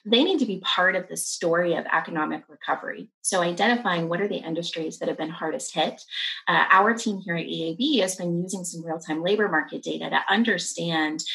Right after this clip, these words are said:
uh, how has the composition of your local economy been either insulated from or most impacted by covid nineteen.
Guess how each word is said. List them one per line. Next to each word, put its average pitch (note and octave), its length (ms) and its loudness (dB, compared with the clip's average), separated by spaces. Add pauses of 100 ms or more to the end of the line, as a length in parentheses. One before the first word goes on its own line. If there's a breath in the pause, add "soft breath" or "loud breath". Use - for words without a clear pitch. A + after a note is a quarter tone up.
(320 loud breath)
uh, D#3 160 6
how A#3 240 6
has E4+ 160 0
the - 160 0
composition F3+ 640 0
of E3 100 -4
your D3+ 220 -10
local D#3 420 -4
economy D#3 680 -2
been D3+ 460 -2 (380 loud breath)
either F3+ 280 6
insulated B3 720 6
from A#3 400 6
or F3+ 300 4
most F3+ 340 -2
impacted D#3 920 -2
by D3 100 0
covid - 320 -10
nineteen. - 440 -16